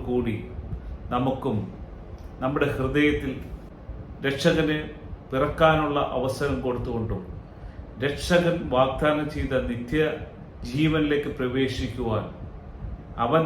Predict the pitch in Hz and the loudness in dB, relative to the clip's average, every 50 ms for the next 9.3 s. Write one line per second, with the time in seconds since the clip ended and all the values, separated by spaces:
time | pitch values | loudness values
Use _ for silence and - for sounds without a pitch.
0 | 151 151 143 143 139 131 131 131 131 120 110 101 - - - - - - - - | 4 2 2 2 0 0 2 2 2 2 0 0 -4 -6 -10 -14 -14 -14 -14 -14
1 | - - - 131 143 170 180 175 170 160 120 95 - - - - - - - - | -12 -6 -2 0 2 4 4 4 2 0 0 -2 -2 -4 -6 -8 -10 -10 -4 -2
2 | 123 127 - - - 135 143 160 156 - 170 160 143 143 139 131 139 135 - - | -2 -2 -2 -4 -4 -2 0 0 0 0 0 2 2 2 2 2 0 -2 -2 -2
3 | 135 123 117 113 110 101 - - - - - - - - - - - 123 123 127 | -2 0 0 0 0 0 -2 -4 -8 -12 -12 -10 -8 -8 -8 -6 0 2 2 2
4 | 123 123 - 160 165 120 - - 135 123 123 117 - 127 120 110 101 101 95 90 | 2 0 -2 -2 -2 -2 -2 -2 0 0 0 0 -2 -2 0 0 0 -2 -2 -4
5 | - - - - - - - - - - - - - - - - - - - - | -4 -8 -10 -10 -12 -12 -14 -12 -12 -10 -10 -10 -10 -12 -12 -14 -14 -14 -12 -12
6 | - - - - - - - - - - - - - - - - - - - - | -12 -12 -12 -10 -10 -10 -10 -10 -12 -12 -12 -12 -12 -12 -12 -10 -10 -10 -12 -12
7 | - - - - - - - - 127 127 120 - - 151 143 143 143 143 139 - | -12 -14 -14 -14 -14 -14 -6 -4 -4 -4 -2 0 0 2 2 2 2 2 2 0
8 | - 131 127 135 139 135 135 - 147 143 - - 135 131 123 - - - - 110 | 0 0 0 2 2 0 0 2 0 0 0 0 0 -2 -2 -2 -6 -6 -4 -2
9 | 107 113 123 131 147 151 | 0 0 0 2 4 4